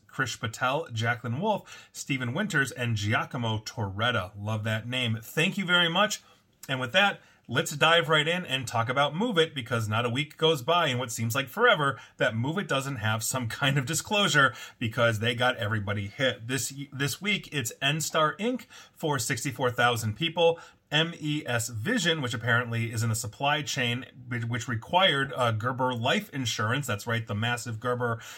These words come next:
Life Insurance company, to declare AutoZone, which you probably have in your local neighborhood if you're here in the United States, and Blue Shield of California. I presume one of the largest Blue Shields, because California is, well,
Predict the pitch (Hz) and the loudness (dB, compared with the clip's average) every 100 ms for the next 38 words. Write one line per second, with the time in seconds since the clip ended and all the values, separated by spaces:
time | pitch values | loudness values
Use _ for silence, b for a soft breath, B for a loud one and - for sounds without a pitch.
0 | B 143 170 156 - 131 117 123 120 113 | B 2 2 2 0 0 0 0 0 0
1 | 117 110 - 123 113 113 B B B - | -2 -4 -2 0 2 0 B B B 2
2 | 220 240 175 113 120 117 175 180 123 113 | 4 4 2 2 2 2 2 0 0 0
3 | - 117 123 117 117 117 117 120 113 113 | -2 -2 0 0 0 2 2 2 0 0
4 | 110 113 165 135 127 120 117 107 117 113 | 0 0 2 2 0 0 -2 0 0 2
5 | 113 107 101 - 190 175 165 - B B | 2 0 -2 -2 0 0 -2 -10 B B
6 | 170 185 175 123 127 180 226 - 131 123 | 0 0 0 -2 -2 0 0 0 0 -2
7 | - 127 - 104 98 98 - 147 147 104 | -4 -8 -4 -2 -2 -4 -2 0 2 0
8 | 104 101 104 107 107 107 127 127 143 214 | -2 -2 -2 -2 -2 -2 -4 0 2 2
9 | 151 120 113 110 110 104 - 104 107 110 | 2 -2 -4 -2 0 -2 -4 -4 -4 -4
10 | 110 107 101 - 107 101 123 123 110 104 | -8 -6 -8 -6 -8 -6 -4 -2 0 -2
11 | 98 101 104 107 | -6 -4 -4 -6